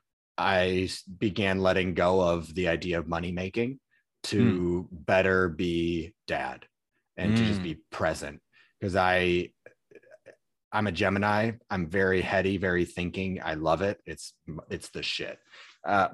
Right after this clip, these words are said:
Speaker 1: but I will go down a rabbit hole, and that'll be the only thing I think about for the entire day.
Speaker 2: Mm-hmm.
Speaker 1: And so I needed to take a step back 'cause I started to realize that I wasn't being present with my daughter. And that's something that I hold very near and dear to me of, like,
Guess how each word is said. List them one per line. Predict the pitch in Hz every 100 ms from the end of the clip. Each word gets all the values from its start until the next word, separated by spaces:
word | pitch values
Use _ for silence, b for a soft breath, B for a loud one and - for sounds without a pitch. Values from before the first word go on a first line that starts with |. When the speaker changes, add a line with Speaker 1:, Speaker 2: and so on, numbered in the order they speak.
| 92
Speaker 1:
but | 131 107
I | 98 104
will | 98 98 87
go | 101 92
down | 87 85
a | 80
rabbit | 82 87 92
hole, | 123 135
and | 95
that'll | 90
be | 82 85
the | 87
only | 87 82
thing | 85 73
I |
think | - 82 82
about | 78 78 -
for | 90
the | 82
entire | 78 80 69 69
day. | 64 - _ _ _ _ -
Speaker 2:
Mm-hmm. | 98 95 104 95
Speaker 1:
And |
so | 87 107 92
I | 92 95 95 92 92 92 87 - _ _ _
needed | 98 120 143 127 104
to | -
take | 104 90
a |
step | - 87 -
back | 92 101
'cause | -
I | 95
started | 104 92
to |
realize | 82 90 90 85 80
that | 85
I | 80
wasn't | 78 87 87 90 80
being | 90 85
present | - 87 92 -
with | -
my | 82
daughter. | 82 80 82 101 120 b b b b _ -
And | 110 95 90 92
that's | 92 -
something | 107 87 95
that | 90 87 78
I | 90
hold | 87 95 80
very | 95 85 87
near | 82
and | 80
dear | 80 78
to |
me | 78 80
of, | 76
like, | 80 78